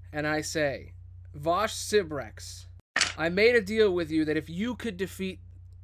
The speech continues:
the bat, that I would set you free. You didn't defeat the bat. I did. You are under my control.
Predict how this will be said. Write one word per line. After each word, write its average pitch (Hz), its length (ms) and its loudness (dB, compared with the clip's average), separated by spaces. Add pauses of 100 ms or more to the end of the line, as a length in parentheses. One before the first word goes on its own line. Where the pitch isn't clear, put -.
the 160 100 -6
bat, 156 520 0 (260)
that 156 120 0
I 156 120 2
would 156 160 0
set 165 240 0
you 156 100 -2
free. 143 460 -6 (580)
You 220 240 0
didn't 214 240 -2
defeat 190 380 -8
the 156 80 -6
bat. - 400 -14 (100)
I 175 220 4
did. 143 340 -8 (400)
You 226 340 0
are 214 320 6
under 202 280 0
my 180 300 0
control. 160 680 -6